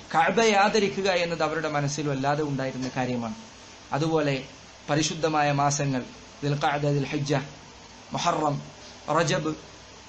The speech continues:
ഈ പരിശുദ്ധമായ മാസങ്ങൾ, ആ മാസങ്ങളെ പരിഗണിക്കുക എന്നത്, അതിനെ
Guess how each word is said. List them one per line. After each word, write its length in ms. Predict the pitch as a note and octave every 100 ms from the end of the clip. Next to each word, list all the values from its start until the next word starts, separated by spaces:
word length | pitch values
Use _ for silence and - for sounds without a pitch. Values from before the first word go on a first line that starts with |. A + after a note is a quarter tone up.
| -
ഈ 120 | F#3+ A3
പരിശുദ്ധമായ 680 | A#3+ A#3+ B3 G#3+ A3 F#3+
മാസങ്ങൾ, 480 | E3+ D#3 D3 D3+ C3 A#2 - - -
ആ 120 | D#3
മാസങ്ങളെ 500 | E3+ E3 E3+ F#3 E3
പരിഗണിക്കുക 600 | C#3+ D#3+ E3 F3 D3+ D#3 C#3+
എന്നത്, 460 | C#3 C#3+ C#3 B2+ - - - -
അതിനെ 400 | E3 G3+ E3+